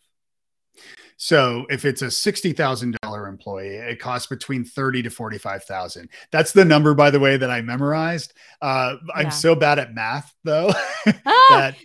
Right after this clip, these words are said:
Speaker 2: that's the top of mind number. Yeah, absolutely. But with
Speaker 1: Yes,
Speaker 2: sixty,
Speaker 1: that's the
Speaker 2: it's
Speaker 1: one.
Speaker 2: easy, right? Half is thirty and three quarters
Speaker 1: Yeah.
Speaker 2: is forty-five. But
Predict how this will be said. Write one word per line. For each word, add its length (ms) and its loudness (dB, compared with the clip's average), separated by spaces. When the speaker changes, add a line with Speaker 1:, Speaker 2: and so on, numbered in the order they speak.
Speaker 2:
that's 220 2
the 80 2
top 220 6
of 100 0
mind 260 2
number. 260 -2
Yeah, 220 2
absolutely. 560 -6
But 140 -2
with 80 6
Speaker 1:
Yes, 120 2
Speaker 2:
sixty, 140 -6
Speaker 1:
that's 180 4
the 80 4
Speaker 2:
it's 40 2
Speaker 1:
one. 100 2
Speaker 2:
easy, 220 -6
right? 180 0
Half 260 2
is 140 -6
thirty 540 -2
and 160 -4
three 180 -6
quarters 400 0
Speaker 1:
Yeah. 80 -6
Speaker 2:
is 80 -12
forty-five. 680 -6
But 180 -8